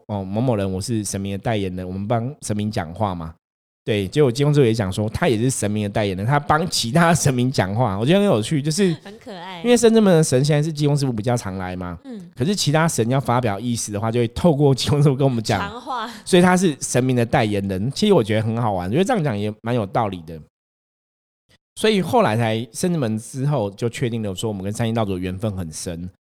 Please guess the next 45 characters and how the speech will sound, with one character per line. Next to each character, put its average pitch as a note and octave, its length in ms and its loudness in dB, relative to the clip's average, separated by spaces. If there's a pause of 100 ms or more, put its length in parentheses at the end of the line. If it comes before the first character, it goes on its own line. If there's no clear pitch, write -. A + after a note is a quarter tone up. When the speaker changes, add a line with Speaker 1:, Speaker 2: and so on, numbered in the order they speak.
(200)
Speaker 1:
那 F3 120 -2
你 A2 260 -2
回 A2+ 240 -2
头 A2 240 0
想 F#2+ 300 -2
才 G#2+ 120 -2
想 G#2 220 -4
说 C#3+ 180 -8
，“哦， C#3+ 140 -4
那 E3+ 100 -4
有 B2 140 -4
可 B2+ 140 -2
能 F#2+ 120 -2
真 A#2+ 140 -2
的 A2 80 0
是 B2 140 -4
在 A#2 160 -2
以 F2 120 -8
前 F2 280 -8
参 G#2+ 120 -4
加 A2 120 -2
道 A2 180 -2
玄 F2+ 240 -4
行 F2 400 -8 (340)
就 C#3 120 -2
结 G#2 200 -4
下 G#2+ 160 0
一 G#2+ 40 0
些 G#2+ 160 -2
缘 F2+ 260 -4
分。” F2+ 260 -4 (340)
那 F#3 80 0
当 G3+ 140 4
然 E3+ 160 2
到 F3+ 160 4
后 E3+ 240 2
来 G2+ 160 2
我 G2 40 -4
们 G2 360 -4
感 G#2 220 -2
应 B2 180 -2
越 A#2+ 120 2
来 G2+ 80 0
越 G#2 160 -2
强， D#2+ 340 -10